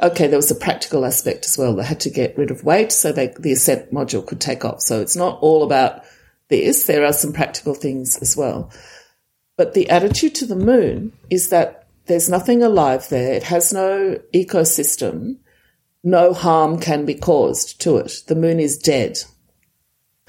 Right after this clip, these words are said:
I don't think the moon is dead, and we're getting more and more evidence with scientific studies that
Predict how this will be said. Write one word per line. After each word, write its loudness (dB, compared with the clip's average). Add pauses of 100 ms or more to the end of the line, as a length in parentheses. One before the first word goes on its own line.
(560)
I 4
don't 0
think 0
the 0
moon 0 (180)
is -2
dead, 2
and 0
we're 0
getting 0
more 0
and 2
more 2
evidence -2 (160)
with -6 (720)
scientific 0
studies 2
that 0